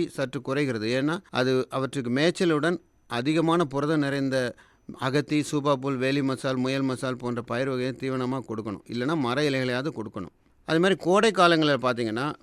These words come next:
வெள்ளாடுகளின் தீவன பராமரிப்பு மிக, மிக முக்கியம். பொதுவாக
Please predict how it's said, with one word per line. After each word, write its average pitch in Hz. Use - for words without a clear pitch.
வெள்ளாடுகளின் 143
தீவன 147
பராமரிப்பு 117
மிக, 117
மிக 127
முக்கியம். 117
பொதுவாக 160